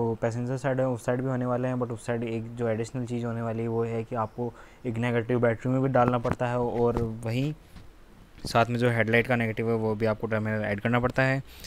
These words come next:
तो ये चीज़ें मैं बार बार नहीं बता रहा आप लोगों को, बस generally बता दिया। रिले उसी साइड रहती है, mainly पैसेंजर साइड,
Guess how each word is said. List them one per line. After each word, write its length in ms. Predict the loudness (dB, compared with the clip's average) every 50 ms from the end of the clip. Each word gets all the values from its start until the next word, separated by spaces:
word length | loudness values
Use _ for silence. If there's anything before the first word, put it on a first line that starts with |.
| -14 -14 -14 -14 -16 -16 -12 -6
तो 100 | -2 0
ये 140 | 2 2 2
चीज़ें 260 | 0 0 0 0 0
मैं 160 | 2 0 2 4
बार 140 | 4 4 4
बार 140 | 4 4
नहीं 120 | 4 2 0
बता 180 | 0 0 0
रहा 120 | 0 0 0
आप 100 | 0 -2
लोगों 180 | -2 -4 -2 -2
को, 120 | -2 -2
बस 240 | -4 -4 -6 -12 -12 -10
generally 440 | -6 -2 -2 0 0 0 0 -2 -2
बता 180 | 0 0 0 0
दिया। 220 | 2 2 2 2
रिले 280 | 2 2 2 2 2 2
उसी 220 | 0 0 -2 -4
साइड 280 | -2 0 0 0 2 0
रहती 260 | -2 -2 -2 -2 -2
है, 60 | 0
mainly 340 | 0 0 0 0 -2 -2 -2
पैसेंजर 360 | -2 -2 -2 -2 -2 -2 -2
साइड, 240 | 0 0 0 0